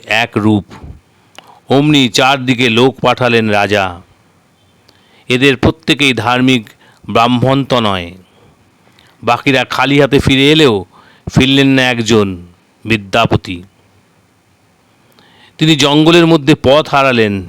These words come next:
তাকে উদ্ধার করলেন সুন্দরী শবর কন্যা ললিতা।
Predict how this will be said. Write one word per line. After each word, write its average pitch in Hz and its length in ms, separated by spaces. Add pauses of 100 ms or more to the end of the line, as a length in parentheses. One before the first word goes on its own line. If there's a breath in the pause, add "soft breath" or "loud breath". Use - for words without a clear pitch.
তাকে 110 280
উদ্ধার 123 360
করলেন 127 440 (440 soft breath)
সুন্দরী 156 500
শবর 131 420
কন্যা 123 380
ললিতা। 113 580